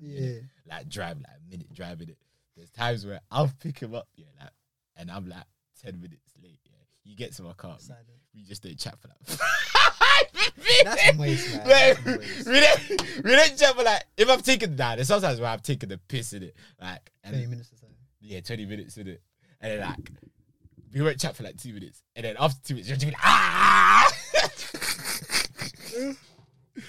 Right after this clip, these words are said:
Speaker 2: Me is, uh, if I'm late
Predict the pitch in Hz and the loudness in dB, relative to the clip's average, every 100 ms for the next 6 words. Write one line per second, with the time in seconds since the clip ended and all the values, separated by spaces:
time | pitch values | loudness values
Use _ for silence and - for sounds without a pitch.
0 | - 160 214 214 196 202 160 131 123 139 | -18 -18 -16 -16 -10 -6 -4 -4 -6 -8
1 | 131 _ _ _ _ _ _ _ _ _ | -12 _ _ _ _ _ _ _ _ _
2 | _ _ _ _ _ 143 135 127 107 92 | _ _ _ _ _ -10 -6 -6 -10 -20